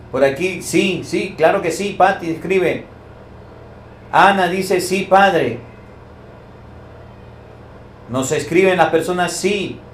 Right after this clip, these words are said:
yo he experimentado paz". "Sí, padre". Herman Chulco, dice la palabra de Dios en Filipenses capítulo cuatro, versículo seis, ¿qué se alcanza con la oración? Muchas cosas,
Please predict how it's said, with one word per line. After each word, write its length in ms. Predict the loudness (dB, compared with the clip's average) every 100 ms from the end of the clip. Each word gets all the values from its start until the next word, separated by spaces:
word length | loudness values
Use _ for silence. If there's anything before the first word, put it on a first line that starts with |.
| -20 -20 -20 -20 -8
yo 120 | 0
he 40 | 2
experimentado 800 | 2 0 0 -2 0 0 0 2
paz". 560 | 4 4 2 -6 -16 -20 -20 -20 -20 -20 -20 -20 -20 -20 -20 -20 -20 -20 -20 -20 -20 -20 -10
"Sí, 220 | -2 0
padre". 560 | 4 4 4 0 -4 -8 -16 -20 -20 -20 -20 -20 -20 -20 -14 0
Herman 560 | 2 4 2 2 -2
Chulco, 440 | 0 2 2 -4 -10 -14 -12
dice 320 | -4 0 2
la 100 | 2
palabra 360 | 2 6 8 8
de 80 | 6
Dios 120 | 4
en 80 | 2
Filipenses 600 | -2 -2 0 0 -2 0
capítulo 580 | 0 0 -2 0 -2 0
cuatro, 280 | 2 2 0
versículo 460 | 0 -4 -4 -4
seis, 200 | -2 -4 -6 -10 0
¿qué 140 | 2
se 100 | 4
alcanza 420 | 2 2 0 2
con 120 | 0 0
la 60 |
oración? 280 | 0 -2 2
Muchas 320 | 4 4 2
cosas, 360 | 4 2 2